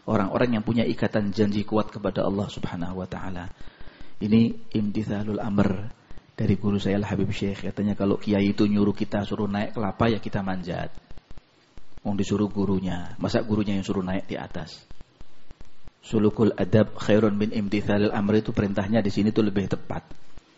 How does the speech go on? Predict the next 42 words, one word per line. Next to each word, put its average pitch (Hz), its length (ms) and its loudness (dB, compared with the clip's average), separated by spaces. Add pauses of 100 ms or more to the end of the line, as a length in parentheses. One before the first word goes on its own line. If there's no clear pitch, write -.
(120)
Kalau 117 240 6
kiainya 123 340 8
nyuruh, 131 640 6
"Nak, - 480 4
naikkan 113 320 0
kelapa 104 400 4
di 104 80 2
atas, 101 320 0
ambilkan 101 400 0
satu 98 320 -2
kelapa." 90 480 -2 (560)
Mboten 104 240 -2
wantun 98 440 0
guru, 90 200 -4
jenengan 98 320 0
mawon 98 240 2
sing 98 160 -2
minggah. 92 360 -4 (520)
Kula 104 160 2
sing 98 160 0
ngisor. 90 360 0 (920)
Nah, 117 160 -12
ini 98 160 -4
kan 98 160 -2
kurang 101 200 4
ajar 95 320 2
namanya 85 320 0
begini 85 320 -2
nih. 90 160 -6 (380)
Ya, 90 80 -6
namanya 87 320 -2
sulukul 98 400 2
adab, 113 320 2
diperintah 98 400 2
sama 92 240 0
guru, 107 240 2
ya 107 80 0
sudah 101 240 -2
nurut 98 400 0
apa 85 240 -2
kata 98 240 -2
beliau. 90 320 -2